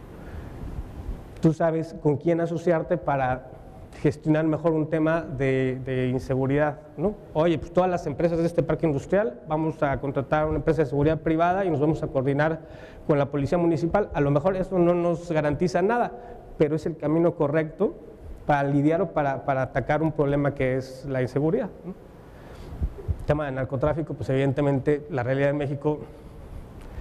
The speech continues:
o sea, México, ese muchos Méxicos que les cuento, ¿no? La, la, el tema del narcotráfico no está en todo México, ¿no?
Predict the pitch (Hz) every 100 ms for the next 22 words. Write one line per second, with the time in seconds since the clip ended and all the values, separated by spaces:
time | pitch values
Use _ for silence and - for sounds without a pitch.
0 | - - - - - 135 131 - 180 147
1 | 151 143 156 151 160 160 170 151 160 165
2 | 156 151 156 147 - 170 147 170 165 -
3 | - - - - 147 139 135 131 143 131
4 | 127 127 127 127 117 - - - - 127
5 | 151 151 139 139 151 139 147 135 143 143
6 | 160 147 139 147 175 151 - 139